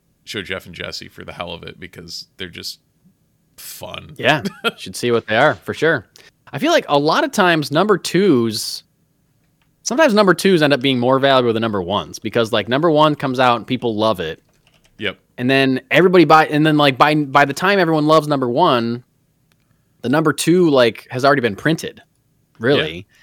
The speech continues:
Speaker 2: So there's only a limited amount of number twos, and then there's a, such a demand for number twos that they sell out like that. So the majority of number twos are, like, second printing. So if there's a
Speaker 1: Yeah.
Speaker 2: st-, um, a series that you really like that's blow-,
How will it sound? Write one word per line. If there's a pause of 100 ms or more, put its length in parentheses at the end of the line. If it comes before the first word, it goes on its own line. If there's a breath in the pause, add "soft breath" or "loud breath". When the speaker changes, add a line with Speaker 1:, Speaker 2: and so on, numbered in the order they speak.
(260 soft breath)
Speaker 2:
So
there's
only
a
limited
amount
of
number
twos,
and
then
there's
a,
such
a
demand
for
number
twos
that
they
sell
out
like (120)
that. (380)
So
the
majority
of
number
twos
are,
like,
second
printing.
So (1900)
if
there's
a
Speaker 1:
Yeah.
Speaker 2:
st-,
um,
a
series
that
you
really
like
that's
blow-,